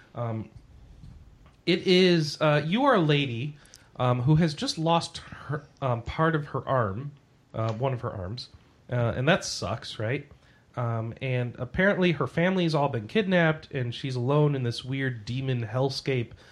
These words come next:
that looks kinda like where she's from, except it's populated with monsters, and this weird dude's like, "Hey,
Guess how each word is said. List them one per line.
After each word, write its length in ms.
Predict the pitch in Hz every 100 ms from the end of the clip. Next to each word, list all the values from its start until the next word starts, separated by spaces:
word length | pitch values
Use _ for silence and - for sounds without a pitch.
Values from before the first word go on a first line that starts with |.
| - - _
that 260 | 120 107 123
looks 220 | 143 143
kinda 320 | - - 139
like 440 | 135 131 127 - 135
where 120 | 120
she's 220 | - 123
from, 280 | - 131 127
except 340 | 113 127 117
it's 100 | 117
populated 460 | - 127 123 120 110
with 160 | 104 156
monsters, 640 | 208 196 - 185 170 151
and 160 | 135 127
this 140 | 120
weird 240 | 135 139
dude's 260 | 127 131 120
like, 160 | 120 110
"Hey, 360 | 147 139 123